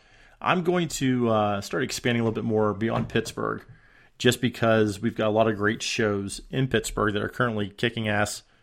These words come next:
covering the market. Uh, Hop Nation guys are really just, they've, they've really kicked it up a notch. I'm not saying that because I was on their show, which was their best show ever,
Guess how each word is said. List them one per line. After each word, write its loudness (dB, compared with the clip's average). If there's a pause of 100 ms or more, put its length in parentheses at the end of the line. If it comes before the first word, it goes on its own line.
(280)
covering 4
the -2
market. -4
Uh, -6 (160)
Hop -4
Nation -2
guys -2
are -4
really -4 (420)
just, -4
they've, 2
they've 2
really 2 (100)
kicked 0
it 2
up 0
a -2
notch. -2 (1200)
I'm 0
not -2
saying -2
that -6
because -4
I -2
was -2
on 0
their -4
show, -2 (180)
which -10
was -8
their -10
best -8
show -8 (100)
ever, -12